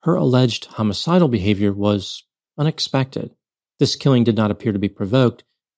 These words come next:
and it was particularly brutal in nature. Most women who commit homicide do not use strangulation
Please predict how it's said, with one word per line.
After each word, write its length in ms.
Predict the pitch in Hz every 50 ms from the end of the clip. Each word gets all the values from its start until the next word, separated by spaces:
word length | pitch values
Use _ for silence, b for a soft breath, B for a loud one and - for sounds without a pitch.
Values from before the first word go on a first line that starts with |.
| _ -
and 140 | 123 110 107
it 100 | 120 -
was 220 | 117 113 110 107
particularly 800 | - - 113 - - - - 190 190 - 143 110 98 95 101 98
brutal 520 | 90 87 104 117 147 131 98 90 - -
in 120 | 104 98 98
nature. 480 | 104 113 117 - - - - - - _ _ _ _ _ _ _ _ _ _ _ _ _ -
Most 360 | - 127 139 131 - - -
women 300 | 135 123 127 123 110 101
who 140 | 87 98 110
commit 280 | 104 - 107 101 98 92
homicide 640 | 90 - 160 170 139 - - - 98 92 92 90 _ _ _ _ _ _ _ _ -
do 80 | - 104
not 280 | 101 107 113 131 -
use 220 | 156 123 117 107 -
strangulation 880 | - - 113 104 101 98 98 110 131 135 120 - - 110 98 95 95